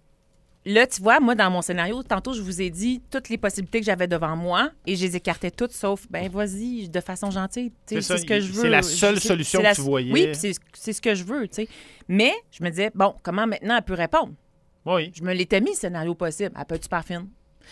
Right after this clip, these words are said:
Speaker 1: Elle peut s'excuser.
Speaker 2: Elle peut t'envoyer
Speaker 1: Elle
Speaker 2: promener.
Speaker 1: peut vraiment m'envoyer chier et elle peut se venger.
Speaker 2: Ouais.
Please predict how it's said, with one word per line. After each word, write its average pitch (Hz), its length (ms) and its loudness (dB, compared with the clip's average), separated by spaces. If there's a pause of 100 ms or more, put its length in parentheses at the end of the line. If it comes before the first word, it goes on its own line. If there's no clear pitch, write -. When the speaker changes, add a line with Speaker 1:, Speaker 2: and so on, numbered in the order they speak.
(340)
Speaker 1:
Elle 170 160 2
peut 175 120 -4
s'excuser. 190 560 -6 (420)
Speaker 2:
Elle - 60 -14
peut 104 100 -12
t'envoyer 107 360 -2
Speaker 1:
Elle 110 40 -8
Speaker 2:
promener. 185 360 2
Speaker 1:
peut - 60 -12
vraiment 165 960 0
m'envoyer 165 400 -2
chier 277 240 -4
et 180 40 2
elle 165 60 0
peut 269 220 -8
se - 160 -10
venger. 147 640 -6 (1300)
Speaker 2:
Ouais. 117 200 -6